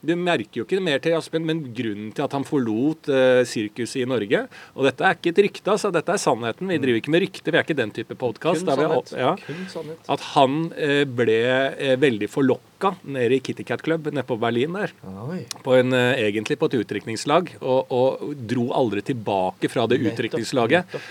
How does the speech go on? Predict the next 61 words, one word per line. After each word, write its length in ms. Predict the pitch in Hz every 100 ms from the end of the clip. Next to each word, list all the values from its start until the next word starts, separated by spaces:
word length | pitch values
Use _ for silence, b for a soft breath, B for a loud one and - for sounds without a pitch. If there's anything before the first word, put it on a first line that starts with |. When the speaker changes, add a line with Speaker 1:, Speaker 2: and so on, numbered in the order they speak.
| B 117
Speaker 1:
Og 40 |
det 100 | 123
var 100 | 123
vel 100 | 139
Morten 240 | 135 - 143 139
Ramm 300 | 131 85 110
som 160 | - 165
hadde 160 | 147 120
utdrikningslag 460 | 113 101 117 123 113
der 80 | 117
Speaker 2:
Ja. 120 | 120
Speaker 1:
nede, 140 | 160 202
og 80 | 139
så 140 | 139
han 220 | - 147 147
ble 260 | 165 160 139
igjen, 400 | 110 98 139 269 107
Speaker 2:
Ja. 80 | 117 B B -
Speaker 1:
fordi 260 | 143 127
at 100 | 127 143
han 240 | 139 139
da 200 | 123 117
ble, 400 | 127 113 117 127 147
Speaker 2:
Neida. 60 | 139 147 -
Speaker 1:
eh, 40 |
som 180 | - 160
han 140 | 151 151
sa, 320 | 156 151 170
glad 480 | 147 113 123 110 113
i 20 |
det 100 | 143
litt 160 | 143 -
harde. 380 | 170 107 160 170 -
Speaker 2:
Mm. 180 | 110 98 b b
Speaker 1:
Eh, 540 | 131 127 131 131 131 131
og 380 | 135 135 143 151
Speaker 2:
Det 140 | 143
er 20 |
Speaker 1:
etter 120 | 120
Speaker 2:
ikke 40 | 160
Speaker 1:
hvert 100 | 131
Speaker 2:
hardt 80 | 117
Speaker 1:
turt, 140 | 190 147
Speaker 2:
nok 160 | 143 -
Speaker 1:
ja, 160 | 147 180
turte 420 | - 214 165 139
Speaker 2:
i 20 |
Speaker 1:
å 40 | -
si 160 | 135
Speaker 2:
Norge. 160 | 170 156
Speaker 1:
det 120 | 151
til 100 | 202
kone, 200 | - 185 147
jeg 40 |
tror 120 | 127 127
han 80 | 156
var 40 | 123
kone 220 | 110 104
eller 80 | 104
noe 80 | 110
sånt. 220 | 190